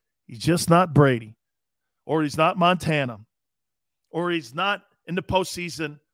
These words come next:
like Bradshaw, or any of those other guys, like Aikman even. I get it. I think Troy's nine and four in the postseason. Okay?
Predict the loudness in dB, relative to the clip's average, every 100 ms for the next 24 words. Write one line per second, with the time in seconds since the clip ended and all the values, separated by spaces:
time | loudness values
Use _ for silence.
0 | _ -6 -4 -2 2 2 0 -4 -10 -10
1 | _ _ _ _ _ _ _ _ -6 -2
2 | -2 -2 -2 -2 -4 -4 -8 -8 -12 -8
3 | -8 -4 -4 -4 -8 -10 -12 -18 -20 _
4 | _ _ _ _ _ _ _ _ _ _
5 | _ _ _ _ _ -6 -2 -2 -2 -6
6 | -8 -10 -8 -6 -6 -4 -6 -6 -12 -10
7 | -8 -8 -10 -10 -10 -14 -16 -20 -20 _
8 | _ _ _ _ _ _ _ _ _ _
9 | _ _ _ _ _ -20 -6 -2 -2 -4